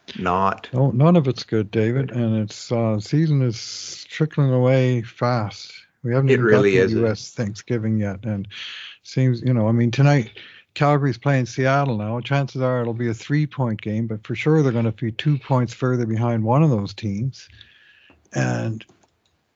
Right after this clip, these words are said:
Speaker 2: you know, these regulation losses, and especially regulation losses from ahead, it's happened the last two games straight,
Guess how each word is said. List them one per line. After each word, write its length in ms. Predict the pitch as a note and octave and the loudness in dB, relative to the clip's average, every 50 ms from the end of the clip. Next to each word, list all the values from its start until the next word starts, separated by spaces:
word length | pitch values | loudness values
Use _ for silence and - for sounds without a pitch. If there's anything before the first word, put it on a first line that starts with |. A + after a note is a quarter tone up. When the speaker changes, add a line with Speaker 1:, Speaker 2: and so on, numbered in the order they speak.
| _ _ _ - | _ _ _ -6
Speaker 2:
you 120 | - C3 C3 | -2 0 0
know, 160 | B2 B2 A#2+ | 2 2 2
these 320 | C3 C#3 B2+ G#2+ - - | 2 2 2 0 -4 -2
regulation 680 | B2+ C3 D3 C#3+ D3 C#3+ C3+ C3+ C#3 C3 - - C3+ B2+ | 2 2 2 4 2 2 2 4 2 0 0 -2 -2 -2
losses, 840 | A#2+ A#2 A#2 B2+ D3 D3 - - - G#2 G#2 - - - - - _ _ _ _ - - - - _ _ _ - | 0 0 2 2 0 0 -2 -6 -12 -12 -12 -12 -16 -18 -18 -20 _ _ _ _ -20 -20 -20 -20 _ _ _ -4
and 140 | A#2+ A2+ G#2+ | -2 -2 -2
especially 420 | G2+ - - D#3+ D#3 - - A#2+ | -2 2 4 4 4 4 0 -4
regulation 640 | G#2 G#2 A#2 C3+ C#3 C#3+ B2 A#2 A#2+ A2+ A#2 - A2+ | -2 0 0 0 0 0 0 0 0 0 -2 -2 0
losses 420 | G#2+ G#2 G#2 A#2 A2+ - - G#2 - | 0 0 0 -2 -2 -4 -6 -8 -6
from 220 | - A2 G2+ G#2 | -4 -4 -2 -2
ahead, 400 | G2+ - - B2 B2+ B2 G#2 G#2+ | -4 -2 0 0 2 2 0 -2
it's 160 | A2 F#2 - | -4 -6 -4
happened 320 | A#2 A2+ A2 G#2+ A#2+ G#2 G2+ | -4 -4 -4 -2 -4 -4 -4
the 60 | G#2 | -2
last 280 | A2 G#2+ G#2+ G#2 - | -2 -2 -4 -6 -8
two 200 | - - C#3+ C3+ | -6 -4 -2 -2
games 400 | B2 - B2 A#2 A2+ A2+ G#2 - | 0 0 0 2 2 2 0 -2
straight, 400 | - - B2 B2 B2+ G#2 F#2 F#2 | -6 -6 -2 -2 -2 -2 -4 -6